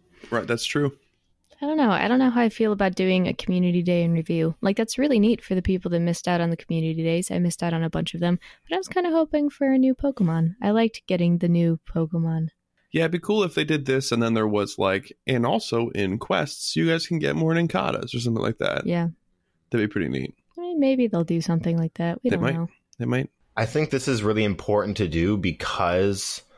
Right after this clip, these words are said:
Speaker 3: some of what they release in Community Day, it's just better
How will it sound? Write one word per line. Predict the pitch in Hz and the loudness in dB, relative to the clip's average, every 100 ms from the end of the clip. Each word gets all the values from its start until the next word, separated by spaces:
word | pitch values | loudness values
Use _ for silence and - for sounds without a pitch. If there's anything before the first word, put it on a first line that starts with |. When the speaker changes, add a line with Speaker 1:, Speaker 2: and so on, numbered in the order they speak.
| _ | _
Speaker 3:
some | - - 113 104 | -8 -4 -2 0
of | 101 | 0
what | 104 - | 0 0
they | 98 | 2
release | 90 82 87 104 | 2 2 0 0
in | 87 | -2
Community | 98 80 85 87 87 | 0 2 2 0 0
Day, | 98 101 139 165 - _ _ - | 2 2 0 -4 -10 _ _ -4
it's | 120 | -2
just | - 127 80 | 0 -2 -2
better | - 71 - | -4 -4 -4